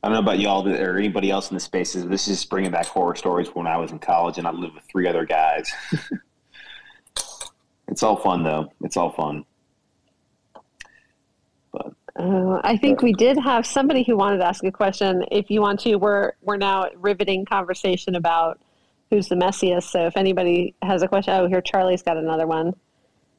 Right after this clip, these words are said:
Speaker 2: Um, oh,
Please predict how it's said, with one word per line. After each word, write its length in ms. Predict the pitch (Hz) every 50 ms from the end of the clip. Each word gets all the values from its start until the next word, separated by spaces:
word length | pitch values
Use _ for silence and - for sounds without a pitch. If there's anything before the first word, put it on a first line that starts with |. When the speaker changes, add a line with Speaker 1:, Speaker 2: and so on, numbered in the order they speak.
| _ _ _ _ _ _ _
Speaker 2:
Um, 440 | - - - 58 57 55 - 190 196 - _ _ _ _ _ _ _ _ _ _ _ _ _ _ _ _ _ _ _ _ _ _ _ _
oh, 240 | - 196 185 - -